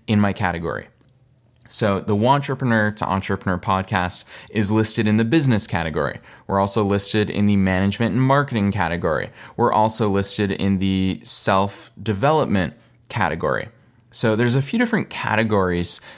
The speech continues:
that you get to choose from when you launch your podcast. And whether you hit New and Noteworthy or not, you want to land yourself in the top one hundred podcasts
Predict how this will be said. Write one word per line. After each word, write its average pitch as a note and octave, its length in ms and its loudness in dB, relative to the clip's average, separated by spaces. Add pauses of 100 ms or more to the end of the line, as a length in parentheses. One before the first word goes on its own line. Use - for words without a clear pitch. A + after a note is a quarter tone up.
(120)
that G2+ 240 0
you G#2 100 -2
get A2+ 160 0
to G#2+ 100 -2
choose G3 480 0
from F#2 420 0
when G#2 320 0
you G#2+ 140 2
launch F#2 300 0
your G2 80 -2
podcast. F#2 680 -2 (280)
And A2 300 2
whether F3 240 2
you F#3 140 2
hit E3 160 2
New C#3+ 160 2
and C3 100 4
Noteworthy A#2+ 400 2
or G#2 100 4
not, G#2 360 2 (160)
you A#2+ 180 2
want A#2 460 2
to D3 120 0
land G#2+ 380 2
yourself F#2+ 600 0
in G2 100 0
the F2+ 80 0
top G2 400 -4
one G#2 140 2
hundred G2+ 360 0
podcasts F2 720 -2